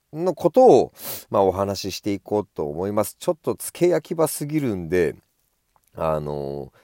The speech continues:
突っ込みどころ満載だったりするかもしれないんですけど、その辺はもうお便りであるとか、あの、Twitterの、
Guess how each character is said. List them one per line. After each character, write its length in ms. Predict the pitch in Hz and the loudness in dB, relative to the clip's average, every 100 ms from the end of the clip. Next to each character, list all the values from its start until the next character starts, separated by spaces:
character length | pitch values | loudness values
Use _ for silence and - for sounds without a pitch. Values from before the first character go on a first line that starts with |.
| _ | _
突 100 | - | -18
っ 20 | - | -4
込 100 | 170 | 0
み 80 | |
ど 80 | 160 | 2
こ 80 | 156 | 2
ろ 80 | 131 | 2
満 220 | 127 143 | 4 2
載 160 | - 143 | 2 0
だ 80 | |
っ 40 | 147 | 0
た 120 | 127 | -2
り 100 | 98 | -4
す 120 | - | -6
る 80 | 123 | -10
か 180 | - 135 | -4 -4
も 100 | 110 | -2
し 120 | - | -6
れ 80 | 92 | -4
な 100 | 95 | -4
い 40 | |
ん 40 | 85 | -4
で 80 | |
す 80 | 78 | -8
け 60 | 80 | -10
ど、 60 | |
そ 140 | 76 107 | -8 -6
の 80 | 107 | -2
辺 180 | 113 | 0
は 80 | 113 | 0
も 140 | 110 92 | 0 -2
う 40 | |
お 60 | 92 | 0
便 300 | 120 120 101 | 2 4 2
り 140 | 82 | -2
で 120 | 78 | -2
あ 80 | 80 | 0
る 80 | 78 | -2
と 120 | - | -8
か、 260 | - 69 - - - - - - | -4 -4 -4 -16 -18 -18 -18 -8
あ 120 | 87 | -6
の、 100 | 82 | -6
Twitter 460 | - 110 - 110 | -8 -8 2 4
の、 340 | 110 110 107 | 4 4 2